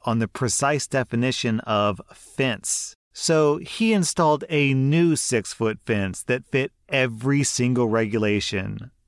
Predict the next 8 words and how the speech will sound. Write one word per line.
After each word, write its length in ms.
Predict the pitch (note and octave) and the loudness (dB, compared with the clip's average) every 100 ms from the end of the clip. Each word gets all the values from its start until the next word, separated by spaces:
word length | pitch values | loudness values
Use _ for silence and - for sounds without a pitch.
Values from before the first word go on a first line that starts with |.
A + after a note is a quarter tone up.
| A#2+ | -4
but 380 | - F3+ A#2 G2 - | 2 4 2 -2 -6
with 320 | A#2+ A#2+ B2+ | -2 0 2
a 140 | A#2+ | 0
three-foot 800 | G2+ - G#2+ B2 C#3 - C3 A2 - | 0 -4 0 0 0 -2 -2 -2 0
brick 280 | B2 G#2+ | -2 0
wall 480 | A#2+ C3+ B2 G2 F#2 | 0 2 2 0 -2
beneath 560 | F2 F2 G#2+ A2 G#2 G#2+ | -4 -2 0 0 0 -4
it. 300 | - - | -10 -10